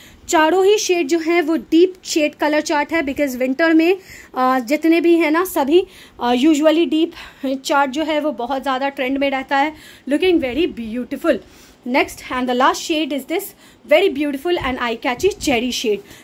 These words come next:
चारों ही शेड लाजवाब हैं। साइजेस small and medium वाले people can easily grab this piece। पूरे पे ये Swarovski का जो वर्क है वो आपको मिला,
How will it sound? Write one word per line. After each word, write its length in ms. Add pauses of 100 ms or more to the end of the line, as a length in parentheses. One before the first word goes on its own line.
(160)
चारों 320
ही 80
शेड 320 (180)
लाजवाब 640
हैं। 240 (300)
साइजेस 600 (260)
small 360 (500)
and 220
medium 380 (140)
वाले 340 (120)
people 380
can 200
easily 460
grab 180
this 240
piece। 260 (360)
पूरे 260
पे 200
ये 220
Swarovski 680
का 140
जो 160
वर्क 360
है 160 (360)
वो 140
आपको 340
मिला, 440